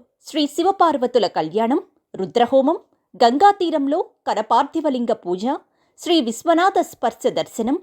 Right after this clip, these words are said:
గంగా విహారం, అరవై నాలుగు ఘాట్ల సందర్శన, దీపోత్సవం, అయోధ్య దర్శనం, సరయూ స్నానం. తొమ్మిది రోజుల వసతి, భోజనం, సందర్శన, ప్రయాణ టికెట్లతో కలిసిన ప్యాకేజీలు కలవు.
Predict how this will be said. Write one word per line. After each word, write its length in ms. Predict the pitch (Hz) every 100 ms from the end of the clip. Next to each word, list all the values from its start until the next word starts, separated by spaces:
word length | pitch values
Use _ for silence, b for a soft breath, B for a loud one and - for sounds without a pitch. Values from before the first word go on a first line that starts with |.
| _ _ _ -
గంగా 380 | 233 247 294 262 156
విహారం, 440 | 156 170 233 294 - _ _ -
అరవై 280 | 226 302 359
నాలుగు 360 | 330 269 220 214 180
ఘాట్ల 320 | 220 220 233 196 220
సందర్శన, 520 | 214 220 220 190 175 - - _ _ _
దీపోత్సవం, 760 | 208 208 285 370 - 320 233 233 - _ _ -
అయోధ్య 480 | 220 285 339 226 247 165
దర్శనం, 360 | - - 233 370 _ _ _ -
సరయూ 360 | 240 294 294 277
స్నానం. 460 | - 208 165 180 151 _ _ _ _ _
తొమ్మిది 340 | 247 233 339 349
రోజుల 280 | 403 392 294 190
వసతి, 360 | 180 254 226 294 - _ -
భోజనం, 400 | 190 208 285 285 330 -
సందర్శన, 460 | 269 269 339 - 285 285 - _ -
ప్రయాణ 340 | 277 311 381 339 -
టికెట్లతో 520 | 226 349 - 339 302
కలిసిన 400 | 226 202 - 240 370 _ -
ప్యాకేజీలు 540 | 175 175 269 262 269 -
కలవు. 220 | 214 165